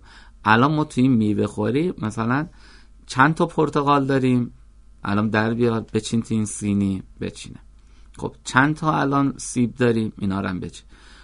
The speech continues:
حالا رو هم دیگه چند تا میوه داریم، نگاه کنید، کاربردش رو ببینه، نه اینکه یه سری مفاهیم انتزاعی رو فقط ما بهش انتقال بدیم تو ذهنش، این انباشته بشه، بعدم ببینه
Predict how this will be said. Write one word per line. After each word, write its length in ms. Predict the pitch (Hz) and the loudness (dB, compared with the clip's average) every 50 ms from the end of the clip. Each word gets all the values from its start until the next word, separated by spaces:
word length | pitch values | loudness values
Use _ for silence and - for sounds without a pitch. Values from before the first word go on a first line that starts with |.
| - - | -18 -8
حالا 180 | - 113 120 143 | -2 2 2 2
رو 180 | 151 139 127 120 | 4 4 4 4
هم 220 | 113 120 113 113 | 4 4 4 4
دیگه 180 | 110 113 147 156 | 2 2 0 0
چند 320 | - - 143 156 175 185 | 0 4 4 4 4 4
تا 120 | - 190 | 2 2
میوه 360 | 180 170 165 160 151 143 147 143 | 2 2 2 2 2 2 2 2
داریم، 440 | 139 143 139 135 135 131 131 123 - - - - - - | 2 2 2 2 2 0 0 -4 -6 -12 -20 -20 -14 -8
نگاه 220 | - 95 101 104 | -6 -4 -4 -4
کنید، 340 | - - - 156 170 202 214 - - - - - - - - - - | -4 -4 -4 -4 -4 -6 -8 -14 -18 -20 -20 -20 -20 -20 -20 -14 -10
کاربردش 760 | - - 107 107 104 104 107 107 117 151 190 208 208 180 - - | -4 0 2 4 4 4 2 2 2 0 0 0 -2 -4 -6 -6
رو 100 | - - | -8 -6
ببینه، 640 | 165 190 185 220 208 180 - 98 92 92 92 - - - - - - - - - - - - - - - | -2 2 4 4 4 4 2 0 0 -2 -4 -8 -10 -16 -20 -20 -20 -20 -20 -20 -20 -20 -20 -14 -4 0
نه 180 | - 117 151 | 2 4 4
اینکه 260 | 190 220 202 - - 135 | 4 2 2 0 0 0
یه 120 | 131 127 | 0 0
سری 300 | 127 - 127 123 120 120 | -2 -2 -2 0 2 2
مفاهیم 600 | 117 113 113 110 107 - 107 107 110 117 127 131 | 2 4 2 2 0 -2 -2 -2 0 0 2 2
انتزاعی 880 | 123 113 107 107 101 - - 104 98 98 101 101 107 - - 123 123 113 | 2 2 0 0 0 0 -2 -2 -2 0 -2 0 0 0 0 0 0 0
رو 220 | 101 98 95 - | 0 -2 -4 -6
فقط 340 | - - - 104 113 117 113 | -10 -8 -4 -2 0 0 0
ما 220 | 113 113 113 113 104 | 2 0 0 0 0
بهش 280 | 104 107 117 113 - | 0 0 -2 -2 -2
انتقال 500 | 104 101 101 - 104 98 101 107 110 113 | -2 -4 -2 -2 -2 -2 -2 -2 -2 -2
بدیم 400 | 113 123 131 127 143 147 151 139 - | -2 -2 -2 -2 -2 -2 -2 -4 -6
تو 120 | - 107 | -6 -6
ذهنش، 680 | 101 101 95 101 110 117 123 127 135 139 143 147 143 - - - - - - - - - - - | -6 -6 -4 -4 -4 -2 -2 -2 -2 -4 -4 -6 -10 -14 -20 -20 -20 -20 -20 -20 -20 -14 -6 -2
این 200 | 123 123 117 - - - | 0 0 0 0 0 0
انباشته 640 | 110 107 104 104 95 104 104 101 101 - - 120 120 | 2 2 2 2 2 0 0 -2 -4 -6 -6 -6 -6
بشه، 460 | 127 143 143 - - 156 151 156 156 - - - - - - - - - - | -6 -6 -6 -6 -6 -6 -6 -6 -8 -12 -18 -20 -20 -20 -20 -20 -20 -14 -10
بعدم 520 | 180 104 120 165 - - 175 185 185 180 | -6 -2 -2 0 0 -2 -4 -4 -4 -4
ببینه 400 | 160 165 170 180 175 170 190 - | -4 -6 -6 -6 -6 -8 -8 -10